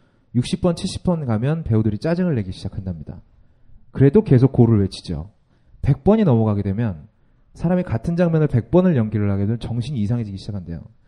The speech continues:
평소에 안 하던 이상한 행동을 하고 손가락을 꺾는다든지 이상한 의성어를 낸다든지 이런 행동을 하기 시작한 거죠.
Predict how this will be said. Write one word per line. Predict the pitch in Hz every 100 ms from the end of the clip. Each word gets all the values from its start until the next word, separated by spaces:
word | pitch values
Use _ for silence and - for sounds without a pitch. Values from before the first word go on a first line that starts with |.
| _ _ _ -
평소에 | 196 196
안 | 127 117
하던 | 139 143 135 104
이상한 | 143 147
행동을 | 139 127 110
하고 | 131 113 143 - _ _ _ _ _ -
손가락을 | 170 185 156 143
꺾는다든지 | 165 165 135 110 98
이상한 | 101 147 123
의성어를 | 123 156 151 131
낸다든지 | 101 104 95 90
이런 | 98 127
행동을 | 135 120 110
하기 | 107
시작한 | - - 113
거죠. | 92 90 95